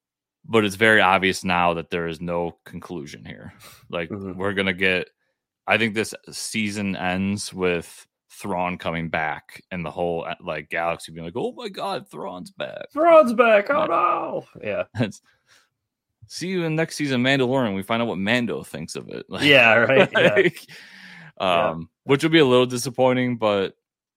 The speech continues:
Speaker 1: I mean, more Thrawn, the better. So it was a good episode.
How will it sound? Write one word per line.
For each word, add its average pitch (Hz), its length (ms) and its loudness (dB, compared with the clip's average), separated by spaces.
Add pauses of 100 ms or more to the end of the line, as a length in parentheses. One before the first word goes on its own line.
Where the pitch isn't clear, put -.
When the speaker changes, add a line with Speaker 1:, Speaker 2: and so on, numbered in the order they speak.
(340)
Speaker 1:
I 101 120 -2
mean, 98 260 -4
more 95 260 -4
Thrawn, 87 560 -4 (140)
the - 80 -20
better. 85 440 -8 (200)
So 78 300 -10
it - 840 -20
was 175 80 -10
a - 20 -10
good 185 120 2
episode. 82 360 -6